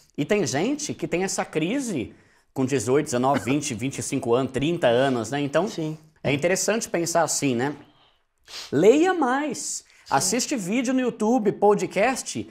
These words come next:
Speaker 1: pra você ver o que é que faz o seu zóio brilhar,
Speaker 2: Sim.
Speaker 1: né?
Speaker 2: Seja curioso, né?
Speaker 1: É.
Speaker 2: Começa a perguntar as coisas pras outras pessoas,
Speaker 1: Às vezes pode ser uma
Speaker 2: conversar.
Speaker 1: coisa que a pessoa não tem noção nenhuma de que ela gosta, mas
Speaker 2: Nada.
Speaker 1: vendo um vídeo, como você, por exemplo, você tá fazendo
Speaker 2: Exatamente.
Speaker 1: publicidade, de repente você começou a ver li-, uns livros ali e falou, "Caramba,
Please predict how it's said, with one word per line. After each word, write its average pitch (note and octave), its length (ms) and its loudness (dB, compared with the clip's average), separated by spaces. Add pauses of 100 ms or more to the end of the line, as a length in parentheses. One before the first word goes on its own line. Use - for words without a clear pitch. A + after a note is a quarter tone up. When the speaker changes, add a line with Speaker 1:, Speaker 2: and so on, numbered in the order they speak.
(200)
Speaker 1:
pra F3 140 4
você A3 300 4
ver G3 400 2
o G#3 100 2
que A3 160 -2
é D4 100 4
que D4+ 140 -4
faz A#3 240 2
o - 40 -4
seu A3 120 2
zóio F#3 220 4
brilhar, C#3 420 2
Speaker 2:
Sim. E3 340 0
Speaker 1:
né? B2+ 320 2
Speaker 2:
Seja A3+ 240 8
curioso, G#3 600 8
né? A2+ 560 6
Speaker 1:
É. - 20 4
Speaker 2:
Começa F#3 320 4
a A#3 40 2
perguntar G3 580 6
as E3 100 2
coisas F3 260 0
pras D#3+ 200 0
outras D#3 180 -6
pessoas, D#3+ 320 0
Speaker 1:
Às G#3+ 160 6
vezes C#4 140 2
pode - 180 -2
ser E4+ 80 4
uma D4 60 4
Speaker 2:
conversar. C4 100 2
Speaker 1:
coisa C4 180 4
que - 80 -2
a C#4+ 40 2
pessoa C#4+ 240 0
não C#4+ 60 0
tem C#4 100 -2
noção C#4+ 340 0
nenhuma A4 400 4
de - 80 -8
que - 60 2
ela C#4+ 160 4
gosta, C#4 340 4
mas C#4 220 2
Speaker 2:
Nada. G#3 160 4
Speaker 1:
vendo F4+ 260 0
um D#4 60 2
vídeo, G#3 300 0
como E3+ 160 0
você, G3+ 280 0
por F#4+ 140 -4
exemplo, E4 240 -2
você F#3+ 80 2
tá - 60 6
fazendo G#3 100 6
Speaker 2:
Exatamente. F3+ 100 2
Speaker 1:
publicidade, F3+ 400 2
de A#3 60 6
repente A#3 280 2
você A#3+ 100 0
começou A3+ 340 0
a - 20 2
ver F#3+ 180 4
li-, G3+ 220 0
uns F3+ 220 0
livros F3+ 320 2
ali F#3+ 140 2
e - 20 0
falou, A#3 180 0
"Caramba, F4 400 2